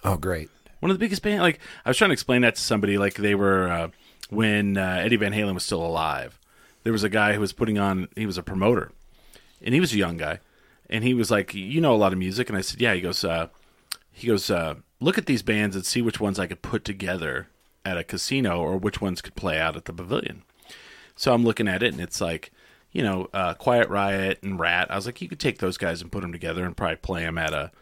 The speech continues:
Speaker 2: casino."
Speaker 1: Sure.
Speaker 2: And then I saw Van Halen, and it said, "With David Lee Roth." And I was like, "Van Halen right here at the, uh, at the pavilion." And he goes, "With who?" I go, "Doesn't matter." And he goes, "Nah, I, I don't think they'd draw."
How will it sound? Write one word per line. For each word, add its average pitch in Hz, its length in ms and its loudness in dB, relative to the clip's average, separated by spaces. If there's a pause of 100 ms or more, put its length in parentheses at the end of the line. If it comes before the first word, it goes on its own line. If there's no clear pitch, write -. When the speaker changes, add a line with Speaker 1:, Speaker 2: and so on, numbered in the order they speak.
(200)
Speaker 2:
casino." 95 480 -2
Speaker 1:
Sure. 82 420 -6
Speaker 2:
And 110 160 0
then 113 120 2
I 104 80 2
saw 98 260 2
Van 95 240 -4
Halen, 101 520 0
and 98 120 -6
it 92 80 -4
said, 90 300 -4
"With 107 200 0
David 87 260 -4
Lee 85 100 -8
Roth." 95 380 -6 (640)
And 113 120 2
I - 20 4
was 101 120 0
like, 92 120 -2
"Van 117 160 2
Halen 123 280 2
right 104 120 4
here 104 320 2 (340)
at 101 200 2
the, 98 260 0
uh, 85 260 -4 (640)
at 104 160 -2
the 87 320 -2
pavilion." 92 460 -4
And 92 80 -6
he 98 60 -4
goes, 95 120 -4
"With 98 140 -4
who?" 127 200 2
I 82 100 -2
go, 82 160 -6 (220)
"Doesn't 95 180 0
matter." 92 360 -2 (920)
And 113 100 -4
he 113 80 0
goes, 101 180 -2
"Nah, 113 320 4
I, 113 60 4 (180)
I - 20 4
don't 120 160 4
think 117 120 -2
they'd 101 200 2
draw." 95 520 4